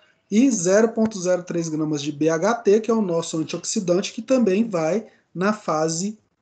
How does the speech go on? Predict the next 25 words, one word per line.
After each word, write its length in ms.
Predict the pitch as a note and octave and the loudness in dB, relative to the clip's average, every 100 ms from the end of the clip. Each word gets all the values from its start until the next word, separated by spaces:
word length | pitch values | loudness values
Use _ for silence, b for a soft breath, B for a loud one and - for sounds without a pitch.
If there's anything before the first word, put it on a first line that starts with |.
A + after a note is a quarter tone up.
| - | -4
oleosa, 680 | E3 F#3+ G#3+ D#3 C#3+ B2+ B2+ | 0 4 4 4 -2 -10 -14
né? 280 | C#3 D#3+ F#3+ _ | -12 -12 -14 _
Então, 240 | D3+ C#3 D3 | -18 -10 -8
nossa 240 | D#3+ F3 | -6 -8
fase 260 | E3 D#3 D#3+ | -4 -4 -2
oleosa 340 | E3 D#3 D#3 | 0 0 -2
aqui, 140 | D#3 F3 | -2 -2
ela 120 | F#3+ | 0
é 40 | |
bem 240 | E3+ E3+ A#3 | 0 0 0
pequena. 520 | C4+ - F#3 C#3+ C3+ b b | -2 -2 -2 -2 -6 b b
É 100 | D3+ | -6
basicamente 920 | D3 F#3 A3 - A3 G3 F3 G#3 A3 | 0 2 2 0 0 0 -2 -4 -6
só 540 | G3+ - F3 F#3 A#3 - B B B - | -6 -4 0 2 0 -4 B B B -4
a 120 | F3 | -4
vaselina 640 | F3+ F3+ E3+ F3+ E3+ F#3+ | 0 0 0 -2 0 0
líquida 480 | A3+ G3+ A3 B3 C#4+ | 2 0 -2 -4 -4
com 200 | C#4+ A#3 | -2 -4
sistema 500 | A3 A3+ - F#3+ F3+ | -2 -6 -4 -4 -4
conservante 800 | G3 F#3+ G#3 G3 E3 F3+ G3 A3+ | -4 -2 2 2 0 -2 -2 -2
e 40 | |
antioxidante. 960 | A3 A#3 A3+ - A3+ E3+ B2 - - _ _ _ _ _ _ _ _ _ _ _ _ _ C#3 F#3+ _ _ _ _ _ _ _ | 0 -2 -4 -2 0 0 -4 -14 -20 _ _ _ _ _ _ _ _ _ _ _ _ _ -20 _ _ _ _ _ _ _ _
Na 220 | E3+ A3+ | 0 0
fase 480 | A#3 G#3 G3 F#3+ F#3 | 0 0 2 2 0
aquosa, 840 | G#3 G#3 F#3+ F3+ F3+ C#3+ C3 B2+ | -2 -2 0 2 2 0 -8 -14